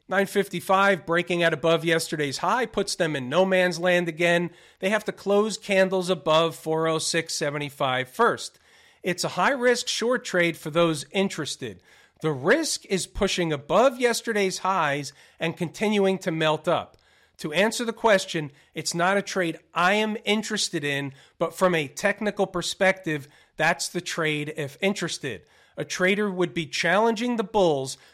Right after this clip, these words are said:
to bust through and betting they can't do it right now. What are we saying? I'm saying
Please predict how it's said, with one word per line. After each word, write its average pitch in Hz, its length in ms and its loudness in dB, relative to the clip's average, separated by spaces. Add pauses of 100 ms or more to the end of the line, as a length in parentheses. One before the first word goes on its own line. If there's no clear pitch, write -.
(100)
to 175 120 -2
bust 156 500 0
through 226 480 2
and 143 420 -8
betting 202 380 2
they 156 140 -2
can't 165 460 -4
do 147 180 -2
it 147 180 -2
right 123 260 -6
now. 139 400 -2 (240)
What 170 100 2
are 190 60 4
we 175 100 4
saying? 139 420 -4 (380)
I'm 156 140 -2
saying 165 720 2